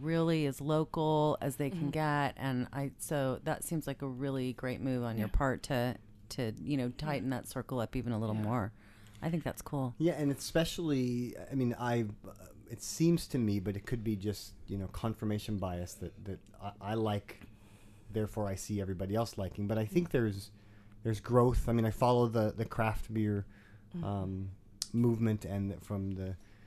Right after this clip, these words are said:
Speaker 3: know, there's a lot written about the growth, um, and taking, you know, obviously you take,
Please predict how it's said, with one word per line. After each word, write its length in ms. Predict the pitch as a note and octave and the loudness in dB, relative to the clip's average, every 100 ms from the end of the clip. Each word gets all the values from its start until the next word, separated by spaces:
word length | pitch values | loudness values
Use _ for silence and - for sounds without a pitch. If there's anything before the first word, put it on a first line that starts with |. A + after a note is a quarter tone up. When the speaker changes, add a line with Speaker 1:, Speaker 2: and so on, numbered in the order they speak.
| - - - - | -20 -20 -20 -8
Speaker 3:
know, 60 | G2+ | -4
there's 140 | G2+ | -2
a 40 | A2 | 2
lot 240 | A#2 A#2 C#3 | 2 0 0
written 260 | B2+ B2+ A#2+ | 0 2 2
about 240 | A2+ A2 | 4 2
the 60 | A#2 | 0
growth, 640 | A2+ A#2+ A#2+ A#2+ - - - - | 2 4 6 6 2 -4 -12 -10
um, 360 | G#2 G#2+ G#2 G#2 | -6 -2 -2 -2
and 140 | G#2 | -2
taking, 600 | A2+ G#2+ A2+ G#2 G#2 G2+ - | -2 -2 0 0 0 -2 -4
you 120 | G#2 | -4
know, 160 | G2 D2+ | -2 -4
obviously 300 | G2+ G2+ G#2+ | -6 -4 -4
you 40 | F#2+ | -4
take, 220 | G#2 | -4